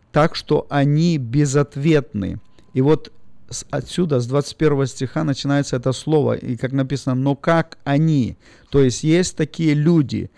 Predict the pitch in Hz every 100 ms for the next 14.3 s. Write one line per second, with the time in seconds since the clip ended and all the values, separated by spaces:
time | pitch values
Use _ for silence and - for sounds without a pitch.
0 | - _ 127 127 151 147 - 147 135 131
1 | 151 180 175 139 135 160 131 95 87 -
2 | 135 143 139 147 135 - 151 180 170 160
3 | 156 151 147 147 135 120 147 139 127 -
4 | 156 156 143 139 123 127 135 127 127 139
5 | 185 151 120 120 - - - 147 147 -
6 | 143 139 - 170 143 - 147 135 - 131
7 | 127 185 190 165 - 139 131 110 - -
8 | - - 131 139 151 - 175 151 - 147
9 | 131 151 165 - 143 135 131 120 - -
10 | 170 175 - 123 101 - - - 135 147
11 | 143 131 156 190 190 175 - 147 143 156
12 | 156 156 175 143 151 147 143 139 117 98
13 | - _ 131 135 123 139 123 175 165 135
14 | 107 82